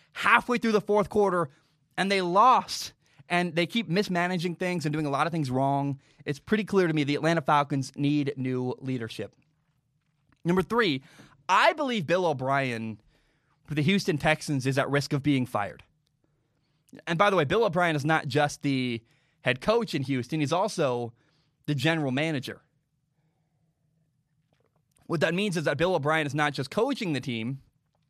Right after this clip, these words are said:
he's also making personnel decisions. And so, I mean, it seems like he's bad at both, right? <laughs> The Texans are oh and three, and not to mention the earlier past year's failures as well.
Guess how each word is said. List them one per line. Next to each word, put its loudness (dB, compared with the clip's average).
he's -2
also 2
making 0
personnel -2
decisions. -8
And -2
so, -2
I 0
mean, 4
it -6
seems 0
like 2
he's -4
bad 6
at -8
both, -8
right? -4
<laughs> -4
The 2
Texans 0
are 2
oh 2
and -2
three, -2
and 2
not 4
to 0
mention 0
the 2
earlier 2
past 0
year's -2
failures -2
as -6
well. -2